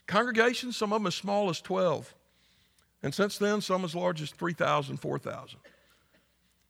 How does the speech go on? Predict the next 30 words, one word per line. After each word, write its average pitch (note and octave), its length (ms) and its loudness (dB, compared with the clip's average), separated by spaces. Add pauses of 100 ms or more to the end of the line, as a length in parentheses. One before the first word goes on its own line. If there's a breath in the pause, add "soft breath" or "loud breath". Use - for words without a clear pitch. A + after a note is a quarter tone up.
(240)
Books E3+ 240 2
I've E3 140 2
had E3 160 2
the D3 80 6
opportunity D#3+ 460 2
to C#3 60 2
write, E3 380 4 (540)
articles, D#3+ 560 6
sermons. E3 640 2 (560 soft breath)
Every B3 420 6
single F#3+ 460 0
place E3 540 2
in D#3 200 -4
the A#2+ 80 -2
world B2+ 560 2 (360)
that D3 200 4
the A#2+ 80 -4
gospel D3 880 0 (280 soft breath)
has C3 180 -2
come D3+ 260 -4
to B2+ 80 0
somebody F3 540 0
else C3+ 240 2
through C3+ 200 -4
my D#3 240 2
mouth D#3+ 400 2
or C3+ 120 0
through D3+ 260 -4
my D3+ 240 -4
pen B2 520 -6